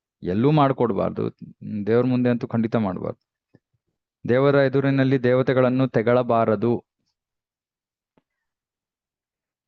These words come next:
ಇದು ಮೂವತ್ತೆರಡು ಆಯ್ತು. ಆ, ಇವಿಷ್ಟೇ ಅಲ್ಲದೆ ಇನ್ನೂ ಕೆಲವು ಅಪರಾಧಗಳನ್ನು ವರಾಹ ಪುರಾಣ ಕೊಡ್ತಾ ಇದೆ. ಕತ್ತಲಿನಲ್ಲಿ ದೇವರ ವಿಗ್ರಹವನ್ನು ಸ್ಪರ್ಶಿಸಬಾರದು.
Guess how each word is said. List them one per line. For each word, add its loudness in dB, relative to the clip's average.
ಇದು 0
ಮೂವತ್ತೆರಡು 2
ಆಯ್ತು. -2
ಆ, -6
ಇವಿಷ್ಟೇ 0
ಅಲ್ಲದೆ 2
ಇನ್ನೂ -2
ಕೆಲವು 2
ಅಪರಾಧಗಳನ್ನು 0
ವರಾಹ 2
ಪುರಾಣ 0
ಕೊಡ್ತಾ -4
ಇದೆ. -8
ಕತ್ತಲಿನಲ್ಲಿ 2
ದೇವರ 4
ವಿಗ್ರಹವನ್ನು 0
ಸ್ಪರ್ಶಿಸಬಾರದು. 0